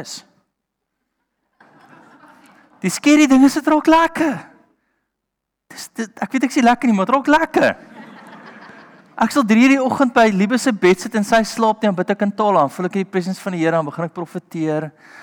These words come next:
Sê ek soos, "O, hierdie is goed. Ek moet seker gaan slaap, maar ag, is lekker." Dan slaap Liebe, dan sê ek soos, "O, okay, gaan slaap." En dan skree Riggie, "Ek soek 'n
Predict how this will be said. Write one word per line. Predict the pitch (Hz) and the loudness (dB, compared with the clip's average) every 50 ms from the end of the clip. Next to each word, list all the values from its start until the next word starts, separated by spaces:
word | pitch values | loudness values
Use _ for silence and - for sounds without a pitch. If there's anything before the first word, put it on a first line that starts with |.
| - - - - - - _ _ | -20 -20 -20 -20 -20 -20 _ _
Sê | - - 285 277 | -10 -8 -8 -6
ek | - | -2
soos, | - 214 196 170 - | 0 0 0 2 2
"O, | 214 208 208 196 190 | 2 4 4 4 2
hierdie | 185 175 180 180 | 2 2 0 -2
is | 165 - | -2 -4
goed. | - - - 175 151 - - - - - _ | -6 -4 -2 -2 -2 -2 -4 -12 -20 -20 _
Ek | - - 160 - | -18 -16 -12 -12
moet | 170 | -12
seker | - 170 185 | -10 -8 -8
gaan | 160 156 170 147 | -6 -6 -6 -8
slaap, | - - 156 139 131 131 - - | -8 -10 -8 -8 -8 -8 -8 -8
maar | 156 156 175 196 | -4 -2 0 2
ag, | 208 180 - - - | 2 0 -2 -6 -16
is | 156 - - | -14 -6 -2
lekker." | 151 147 143 - - 151 151 - - - - - - - - - | 0 0 0 0 -2 -6 -6 -6 -12 -20 -20 -20 -20 -20 -14 -10
Dan | - - | -10 -8
slaap | - - 202 196 180 151 | -4 0 0 0 0 0
Liebe, | 175 165 160 160 | 0 -2 0 2
dan | 160 160 156 | 2 0 0
sê | - | -2
ek | 160 - | -8 -10
soos, | - 156 139 131 - - | -8 -8 -8 -8 -10 -8
"O, | 156 160 156 143 143 135 127 123 120 - 156 | -6 -4 -4 -2 -4 -4 -6 -8 -10 -12 -10
okay, | 156 - 151 147 | -6 -2 -2 -2
gaan | 139 139 143 | -4 -4 -12
slaap." | 131 - - 131 123 120 - _ _ _ - - - - - - - _ _ | -14 -10 -8 -8 -8 -8 -10 _ _ _ -20 -20 -20 -20 -20 -20 -20 _ _
En | - | -6
dan | 151 156 | -6 -6
skree | 151 - - 202 196 190 185 175 | -6 -4 -2 0 2 4 4 2
Riggie, | 160 165 156 - - 165 185 - _ _ _ _ _ _ - | 2 0 -2 -2 -2 -4 -4 -4 _ _ _ _ _ _ -8
"Ek | - 349 403 - - | -2 0 0 0 0
soek | - - 494 - - | 2 0 2 4 4
'n | 453 466 453 | 4 4 4